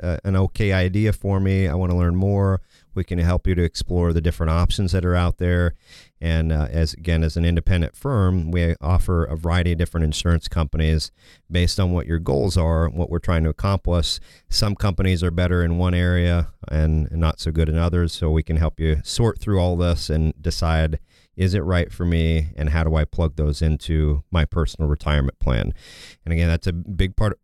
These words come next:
part of what we do, folks, is we'll provide you with a, a complimentary second opinion on whatever you have in place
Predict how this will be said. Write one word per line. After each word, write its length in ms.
part 160
of 80
what 80
we 120
do, 200
folks, 560
is 320
we'll 160
provide 400
you 120
with 160
a, 280
a 80
complimentary 580
second 380
opinion 440
on 200
whatever 320
you 140
have 180
in 120
place 520